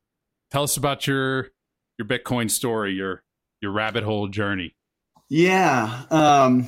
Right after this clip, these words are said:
Speaker 2: it, it's actually starts before I really, before there was even Bitcoin or about the same time as Bitcoin. Uh, in two thousand eight, when the system broke,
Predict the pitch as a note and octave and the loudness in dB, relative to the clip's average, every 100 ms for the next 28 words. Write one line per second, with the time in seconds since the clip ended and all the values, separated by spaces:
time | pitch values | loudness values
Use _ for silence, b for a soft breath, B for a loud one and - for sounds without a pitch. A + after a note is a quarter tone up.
0 | - E3 - E3 G3 B3 - G3+ F3 D#3 | 0 2 2 2 2 0 4 4 4 0
1 | - - G#3 - - C#3+ F#3+ G3+ D3+ C#3+ | -2 2 2 2 -2 0 4 4 4 4
2 | D#3 D#3 D3 C#3 B2 - - B2+ C3 F3 | 6 6 4 2 0 -8 -8 -4 -2 2
3 | F3 D#3+ D3+ D3 C#3 A#2+ D3 D3 D3+ D3+ | 4 6 6 6 4 4 2 2 2 4
4 | C3 A#2 C3 C3 A2+ C3+ B2+ A2+ C#3 C#3+ | 2 2 0 0 -2 2 4 2 0 0
5 | - C3 - A#2+ A2 A2 G#2+ B B B | 0 -2 0 0 2 2 -2 B B B
6 | _ A#2 A#2 - B2+ B2 D#3+ D#3+ D3+ C3 | _ -2 -2 2 4 4 4 4 2 2
7 | B2+ C#3 C#3 A#2+ A#2+ A2+ - D3+ - C#3 | 2 2 2 2 2 2 0 -2 0 2
8 | A#2+ A#2+ C3 B2+ G#2+ - | 4 4 2 4 0 -4